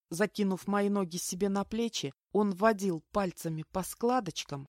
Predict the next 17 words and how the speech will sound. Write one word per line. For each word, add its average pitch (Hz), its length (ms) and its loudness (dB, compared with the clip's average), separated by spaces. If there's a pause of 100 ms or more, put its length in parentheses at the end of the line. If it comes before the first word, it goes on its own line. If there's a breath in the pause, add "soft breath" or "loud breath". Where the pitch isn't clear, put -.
размазывая 196 920 0
выступившую 165 840 -8
влагу. 151 520 -12 (340)
Затем 233 500 4 (140)
раздвинул 202 880 2
их - 200 -12 (120)
и 196 80 -2
припал 202 560 2
к - 40 -20 (120)
комочку 180 680 -2
губами. 147 640 -8 (200)
Его 196 240 2
пальцы, 254 520 0
медленно 190 600 2
очерчивая 175 680 0
вход - 360 -4
лона, 208 440 2